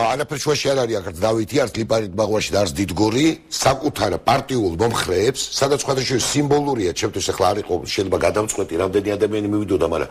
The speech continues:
სადაც სხვაც არ მიუშვეს, მოუწოდებენ გამარჯვებაზე ნებისმიერ ფასად.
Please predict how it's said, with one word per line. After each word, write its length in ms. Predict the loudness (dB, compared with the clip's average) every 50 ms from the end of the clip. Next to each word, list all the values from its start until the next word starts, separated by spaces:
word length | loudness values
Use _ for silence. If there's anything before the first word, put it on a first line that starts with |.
| -8 -16 -8
სადაც 360 | -4 0 2 2 2 2 0
სხვაც 300 | -2 -4 0 0 0 0 0
არ 160 | 0 -2 0
მიუშვეს, 500 | 0 -2 -2 -2 0 2 2 2 2 2 0 -6 -10 -18 -20 -16
მოუწოდებენ 680 | _ 2 2 2 4 2 2 2 2 2 2 0 0 -2 -2
გამარჯვებაზე 760 | 0 0 2 2 2 2 2 0 0 0 0 0 0 0 0
ნებისმიერ 500 | 2 0 0 0 -2 -2 0 0 0 0
ფასად. 260 | 0 -2 -2 -2 -4